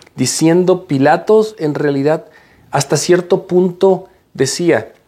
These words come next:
"Allá ustedes que no le creen, que no quieren escucharlo,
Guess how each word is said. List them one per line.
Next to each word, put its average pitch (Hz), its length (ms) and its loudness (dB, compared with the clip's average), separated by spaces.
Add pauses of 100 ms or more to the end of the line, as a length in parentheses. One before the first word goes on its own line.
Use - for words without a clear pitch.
(400)
"Allá 120 300 0
ustedes 170 840 -2 (480)
que 135 120 0
no 147 580 0 (580)
le 117 260 -2
creen, 165 500 0 (200)
que 117 100 -4
no 131 220 -4
quieren 170 320 2
escucharlo, 131 760 -4